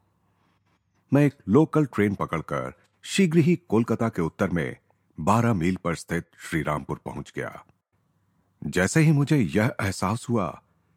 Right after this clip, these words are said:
कि बनारस में गुरुदेव से मिले ठीक अट्ठाईस दिन बीत गए थे,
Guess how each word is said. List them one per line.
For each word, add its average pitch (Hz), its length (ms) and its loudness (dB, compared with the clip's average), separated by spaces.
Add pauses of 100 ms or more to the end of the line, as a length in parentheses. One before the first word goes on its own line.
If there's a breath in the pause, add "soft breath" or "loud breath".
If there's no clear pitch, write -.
(120)
कि 185 80 4
बनारस 127 520 2
में 127 100 4
गुरुदेव 95 440 -2
से - 180 -2
मिले 135 240 0 (100)
ठीक - 260 -4 (160)
अट्ठाईस - 480 -4
दिन 131 160 2
बीत 113 200 0
गए 131 140 2
थे, - 280 -8